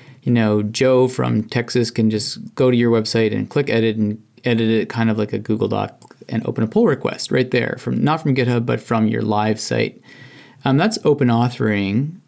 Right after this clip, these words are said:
And Tina d-, isn't just for open authoring. It's for teams working on, say, internal sites or public marketing sites where they may not want the whole world accessing.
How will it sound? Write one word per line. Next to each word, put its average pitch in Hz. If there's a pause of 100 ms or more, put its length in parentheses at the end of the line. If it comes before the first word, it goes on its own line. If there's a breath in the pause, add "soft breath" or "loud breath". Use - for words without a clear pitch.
(200)
And 123
Tina 135
d-, 135
isn't 131
just 117
for -
open -
authoring. 113
It's 113
for 156
teams 123
working 113
on, 107
say, 110
internal 120
sites 120
or -
public 120
marketing 123
sites 120
where 120
they 113
may 113
not 113
want 110 (640 loud breath)
the 117
whole 113
world 113
accessing. 120